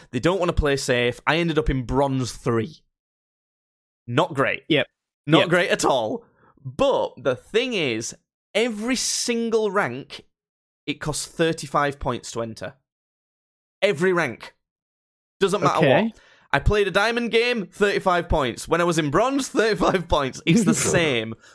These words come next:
Speaker 1: for every
Speaker 2: Right.
Speaker 1: rank. I, I, I don't know why. I don't know
Speaker 2: <laughs>
Speaker 1: why they thought this would be good. But the other thing is kills don't matter for shit anymore. It doesn't matter about killing people. Or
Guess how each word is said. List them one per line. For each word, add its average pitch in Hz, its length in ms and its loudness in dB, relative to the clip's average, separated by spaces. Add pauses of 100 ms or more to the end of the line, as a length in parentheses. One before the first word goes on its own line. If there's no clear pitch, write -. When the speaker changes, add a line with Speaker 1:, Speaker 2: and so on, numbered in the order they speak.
Speaker 1:
for - 180 -6
every 170 300 4
Speaker 2:
Right. 190 60 4
Speaker 1:
rank. 120 280 -2 (480)
I, 107 60 -6 (140)
I, - 100 2 (180)
I 427 220 2
don't 415 240 2
know 359 140 2
why. 285 560 0 (240)
I 269 80 2
don't 262 280 4
know 240 160 4
Speaker 2:
<laughs> - 0 -
Speaker 1:
why 196 320 4
they 339 120 0
thought 175 260 0
this 170 140 0
would 160 80 -2
be 160 40 0
good. 170 200 -2 (280)
But 147 180 -2
the - 180 -2 (100)
other 247 300 2
thing - 400 -4 (880)
is 139 400 -2 (180)
kills 165 640 -2 (200)
don't 180 420 -2
matter 170 320 -4
for - 180 -2
shit - 600 -2
anymore. 143 560 -2 (340)
It 175 100 -6
doesn't 240 320 -2
matter 196 540 0
about 151 300 0
killing 143 320 0
people. 110 520 -6 (360)
Or 190 500 0